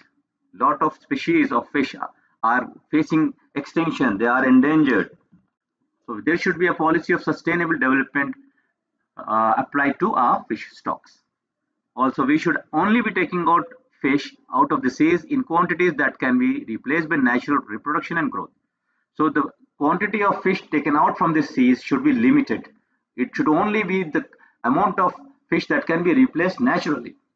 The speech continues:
So the amount of fish which is taken out from the seas should be in the quantities that can be replaced by natural processes, like natural by pro-, reproduction and growth. So the limitation,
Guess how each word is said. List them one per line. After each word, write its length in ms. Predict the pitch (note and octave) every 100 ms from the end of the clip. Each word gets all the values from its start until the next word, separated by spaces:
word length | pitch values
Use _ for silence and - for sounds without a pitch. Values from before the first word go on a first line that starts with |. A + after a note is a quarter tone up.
| _ _ _ _ -
So 80 | B2
the 120 | C3+
amount 340 | B2+ E3+ G3+
of 160 | F#3+ -
fish 240 | E3+ - _ _ _ -
which 180 | B2 D3
is 100 | C3+
taken 280 | D3+ D#3 D#3+
out 220 | D#3 F#3+
from 120 | D#3
the 100 | C#3+
seas 400 | C#3 C3 C3 B2 _ _ _
should 260 | - C#3
be 380 | D3 F3+ F3 D3+ _ -
in 100 | C3
the 120 | C#3+
quantities 540 | D#3 E3 E3+ E3 F#3 D#3+
that 180 | D3
can 180 | D#3+ D#3
be 160 | D#3+ D3+
replaced 600 | A2+ D#3 - F3 F#3 - _ _ _ _ -
by 100 | F3
natural 400 | D3 C3 D#3 E3+
processes, 640 | C#3 A#2+ G#2 - F#2 _ _ _ _ _ _
like 200 | A2 A#2+ A#2
natural 380 | C3+ C3 D3 B2+ - _ _ -
by 180 | B2 B2+
pro-, 320 | - C3 A#2+
reproduction 520 | C3 D3 C#3 C#3 D3+
and 220 | F#3+ C4+
growth. 220 | - E2+ - _ _ _ -
So 100 | A2
the 100 | A#2
limitation, 480 | C#3+ D#3 E3 D#3+